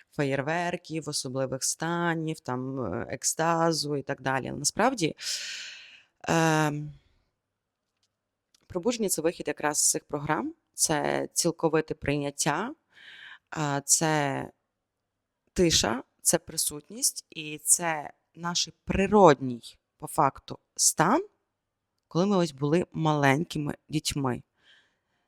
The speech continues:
Це повернення до себе самих. Тобто ми спочатку народжуємося, ми себе пам'ятаємо, потім відбувається забування. І пробудження — це якраз згадування, знову повернення до себе.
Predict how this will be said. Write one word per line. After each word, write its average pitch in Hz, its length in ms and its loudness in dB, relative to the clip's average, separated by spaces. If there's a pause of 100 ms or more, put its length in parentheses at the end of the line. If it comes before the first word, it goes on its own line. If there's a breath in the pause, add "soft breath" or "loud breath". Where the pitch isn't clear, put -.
(180)
Це 151 420 2 (360)
повернення 175 800 4
до 151 120 -4
себе 147 440 0
самих. - 600 -4 (420 loud breath)
Тобто - 460 2 (420)
ми 165 120 0
спочатку - 480 -2
народжуємося, 170 600 0
ми 147 120 -4
себе 143 220 -2
пам'ятаємо, 139 580 -6
потім 202 320 -4
відбувається 156 520 0
забування. 143 640 -2 (340 loud breath)
І 160 60 -4
пробудження — 170 580 -4
це - 140 -6
якраз 151 320 -4
згадування, 143 720 -6 (200)
знову 147 520 -4 (120)
повернення 143 560 -6
до 143 100 -8
себе. - 400 0